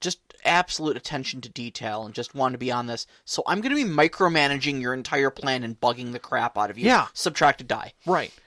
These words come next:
Speaker 1: You know?
Speaker 2: But it,
Speaker 1: <laughs>
Speaker 2: it still counts as a step forward
Speaker 1: Yeah.
Speaker 2: for you to advance and,
Speaker 1: Exactly.
Speaker 2: and to be able to do things in other parts of the story. And that right there is a mechanic that, again,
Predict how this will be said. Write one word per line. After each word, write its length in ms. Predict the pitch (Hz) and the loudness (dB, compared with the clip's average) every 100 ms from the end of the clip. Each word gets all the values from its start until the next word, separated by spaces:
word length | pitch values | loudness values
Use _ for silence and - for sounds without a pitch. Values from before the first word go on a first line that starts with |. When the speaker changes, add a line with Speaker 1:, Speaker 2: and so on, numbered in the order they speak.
| _ 160 | _ -2
Speaker 1:
You 80 | |
know? 100 | 160 | 6
Speaker 2:
But 120 | 190 196 | 8 8
it, 140 | 226 - | 4 -2
Speaker 1:
<laughs> 80 | 208 | -6
Speaker 2:
it 140 | 170 | -4
still 260 | - 233 214 | -2 -2 0
counts 340 | - 208 196 | -2 -2 -2
as 100 | 165 | -6
a 60 | 160 | -6
step 320 | - - - | -2 -2 -2
forward 520 | - 196 208 180 147 | -8 -4 -2 -2 -2
Speaker 1:
Yeah. 300 | 196 302 330 | 0 2 0
Speaker 2:
for 60 | 131 | 0
you 220 | 151 151 | 0 0
to 220 | - 147 | -2 -8
advance 680 | 131 127 113 139 127 85 - | -6 -8 -6 -6 -4 -4 -4
and, 80 | 143 | -2
Speaker 1:
Exactly. 300 | 147 156 151 | 2 4 4
Speaker 2:
and 120 | 139 117 | 2 -2
to 80 | 165 | -2
be 160 | 147 | 0
able 100 | 151 | 0
to 80 | 143 | -2
do 260 | 131 185 208 | -4 -4 -4
things 360 | - 160 135 | -4 -4 -4
in 80 | 139 | -6
other 100 | 135 | -6
parts 200 | - 131 | -4 -6
of 40 | 135 | -6
the 80 | |
story. 340 | - 185 147 107 - - | -4 0 0 -2 -10 -8
And 160 | 147 123 | -6 -6
that 380 | 113 170 208 170 | -4 -2 -2 -2
right 240 | 170 151 - | -4 -4 -4
there 160 | 160 | -2
is 100 | 143 | -2
a 60 | 127 | -6
mechanic 560 | 123 - 135 131 117 - _ - | -12 -10 -8 -8 -10 -18 _ -4
that, 100 | 139 | -2
again, 340 | 147 120 | 0 -2